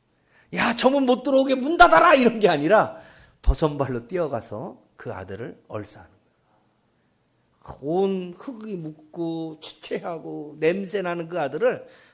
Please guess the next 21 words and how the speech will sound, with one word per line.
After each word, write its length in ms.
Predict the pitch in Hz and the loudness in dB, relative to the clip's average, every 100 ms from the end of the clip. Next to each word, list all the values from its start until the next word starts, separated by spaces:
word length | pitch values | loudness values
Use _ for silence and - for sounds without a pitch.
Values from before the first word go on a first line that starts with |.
| _ | _
다 120 | - - - - - | -20 -18 -18 -18 -14
껴안고 720 | - 180 156 135 139 127 - _ _ _ _ _ | -10 -10 -10 -14 -16 -16 -20 _ _ _ _ _
아들에게 640 | 127 123 131 123 117 _ _ - | -6 -4 -4 -4 -8 _ _ -12
가락지 460 | - 139 - 120 | -8 -8 -8 -12
껴주고 800 | - 151 131 117 127 127 123 123 _ _ _ _ - | -6 -6 -6 -10 -14 -16 -18 -20 _ _ _ _ -6
잔치하겠다고 960 | - 160 - 170 131 131 131 123 123 - - - | -4 -2 0 0 -2 -6 -10 -12 -16 -18 -12 0
"얘 100 | 160 | 2
목욕시켜라." 760 | 139 165 170 - - 135 123 123 _ _ _ _ - - | 2 0 0 -4 -12 -14 -14 -18 _ _ _ _ -16 -10
다 460 | - - - - - | -6 -4 -2 -4 0
해가지고 640 | 262 254 233 226 302 - - _ - - _ _ _ _ _ _ _ _ _ - | 2 2 2 0 -6 -8 -18 _ -20 -20 _ _ _ _ _ _ _ _ _ -16
그랬더니 460 | 165 165 151 143 | -10 -4 -4 -2
이 100 | 135 | 0
아들이 280 | 120 117 120 | 0 0 -2
뭐, 180 | 113 113 | -2 -2
아버지한테 460 | 120 127 123 117 107 | -2 -2 -4 -6 -6
뭐라, 280 | 101 95 | -6 -6
"아버지, 400 | 101 107 107 101 95 | -8 -8 -8 -10 -10
저는 480 | 104 101 95 98 - | -12 -10 -12 -16 -14
아들 400 | 110 113 120 117 | -10 -6 -6 -6
자격이 400 | - 113 117 110 | -10 -8 -6 -8
없어요. 600 | 92 - 107 101 110 | -8 -10 -10 -12 -16